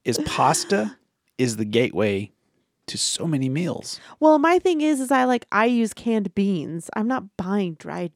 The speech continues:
Speaker 2: beans for the trail.
Speaker 1: Right.
Speaker 2: And so, like, I always like to rinse them out before I dump 'em into soups or whatever else. And so, like,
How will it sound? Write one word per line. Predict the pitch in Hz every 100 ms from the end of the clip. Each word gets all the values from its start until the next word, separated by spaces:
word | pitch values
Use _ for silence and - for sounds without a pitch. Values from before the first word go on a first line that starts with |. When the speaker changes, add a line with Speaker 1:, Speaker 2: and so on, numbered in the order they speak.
| -
Speaker 2:
beans | 175 175 160 160
for | - 170
the | 170
trail. | - 185 165 165 180 - -
Speaker 1:
Right. | 202 220
Speaker 2:
And | 220
so, | 233
like, | 220 208
I | 220
always | 233 240 226
like | 214
to | -
rinse | 180 190 220 -
them | 214 190
out | 196 190
before | 180 180
I | 170
dump | 170 165
'em | 170 160
into | 165 170
soups | - 285 294 - -
or | 214
whatever | 196 190 170 160
else. | 156 - -
And | 190 175
so, | 202 185
like, | 175